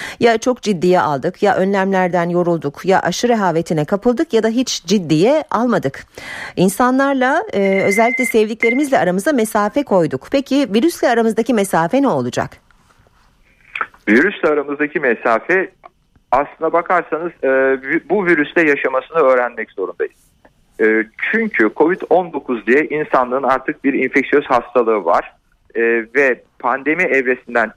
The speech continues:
Speaker 2: çıksak bile bundan sonra endemik olarak bu virüs aramızda dolaşmaya devam edecek. Benzer grip gibi, e,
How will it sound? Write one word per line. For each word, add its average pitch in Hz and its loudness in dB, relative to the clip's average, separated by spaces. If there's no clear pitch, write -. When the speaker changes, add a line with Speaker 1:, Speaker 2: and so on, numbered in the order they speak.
Speaker 2:
çıksak - -2
bile 101 0
bundan 165 0
sonra 131 -2
endemik 139 -2
olarak 113 0
bu 139 0
virüs 117 -2
aramızda 113 0
dolaşmaya 104 0
devam 147 0
edecek. 143 -2
Benzer 160 0
grip 170 -4
gibi, 113 0
e, 110 2